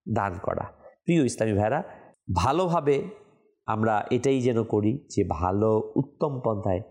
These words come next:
আমাদের একটা হ্যাবিট, অভ্যাস যে আমরা, আহ, আমাদের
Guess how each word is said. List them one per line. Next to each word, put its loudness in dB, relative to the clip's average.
আমাদের 0
একটা -2
হ্যাবিট, 0
অভ্যাস 0
যে 2
আমরা, 0
আহ, -6
আমাদের 2